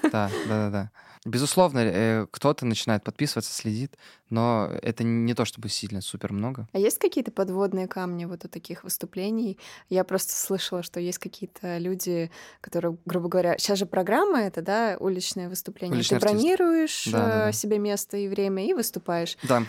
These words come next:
Speaker 2: А я слышала, что есть все равно какие-то люди, которые могут прийти, отжать деньги. Ну, типа, это их место, там. Нет такого, все четенько
Speaker 1: М,
Speaker 2: выполняется?
Speaker 1: нет, точно такого нету.
Speaker 2: Да?
Speaker 1: Никто не отжимает деньги.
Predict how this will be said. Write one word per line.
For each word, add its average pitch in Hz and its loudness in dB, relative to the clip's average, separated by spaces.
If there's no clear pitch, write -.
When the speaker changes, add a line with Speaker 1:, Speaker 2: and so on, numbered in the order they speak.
Speaker 2:
А 180 2
я 202 0
слышала, - -2
что - -4
есть 202 0
все 196 -2
равно 190 0
какие-то 180 -8
люди, 208 0
которые 185 -6
могут 175 -6
прийти, 208 -2
отжать 175 2
деньги. 202 2
Ну, 269 6
типа, 202 -2
это 165 -6
их 160 -6
место, 208 -2
там. 175 -10
Нет 226 0
такого, 170 -2
все 190 0
четенько 196 -4
Speaker 1:
М, 180 -6
Speaker 2:
выполняется? 185 -2
Speaker 1:
нет, 107 -8
точно 110 -4
такого 107 -4
нету. 110 -2
Speaker 2:
Да? 98 2
Speaker 1:
Никто 104 -4
не 107 -2
отжимает 101 -2
деньги. 113 -4